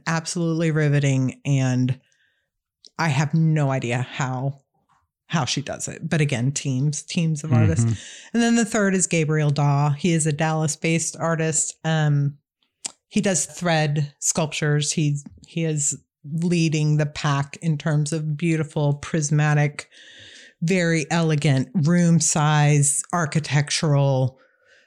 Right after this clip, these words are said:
Speaker 1: made out of sewing thread. And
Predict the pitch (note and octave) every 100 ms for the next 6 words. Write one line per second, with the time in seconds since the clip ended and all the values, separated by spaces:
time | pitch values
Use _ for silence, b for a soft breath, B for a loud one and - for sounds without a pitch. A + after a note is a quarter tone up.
0 | b b b b b b b _ _ -
1 | - G3+ F#3 E3 D#3 D3+ - E3+ C3+ C3
2 | C3 B2 B2 B2+ - _ _ _ _ _
3 | _ _ _ - F#3+ F3+ F3 E3+ E3